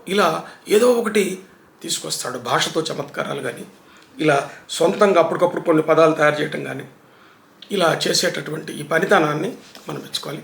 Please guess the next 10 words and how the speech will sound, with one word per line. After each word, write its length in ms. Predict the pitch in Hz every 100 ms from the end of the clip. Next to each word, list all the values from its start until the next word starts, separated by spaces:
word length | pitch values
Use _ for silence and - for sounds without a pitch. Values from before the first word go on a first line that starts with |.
| - - -
మిత్రులారా, 560 | 156 196 208 240 - - - - - _ - _ _ _
వేటూరి 640 | 151 180 220 226 226 220 - - -
సినీ 240 | 185 202
గీతామృతం 760 | 220 190 196 170 160 165 147 - - _ -
ఈ 100 | 180
పరంపరలో 600 | 180 165 208 196 156 139 - - - _ _ _ _ _ _ - _ _ _ -
ఇప్పటికి 420 | 170 196 160 165
ముప్పై 360 | 151 - - 175
ఎనిమిది 240 | 165 160
అయినాయి. 400 | 156 175 170 220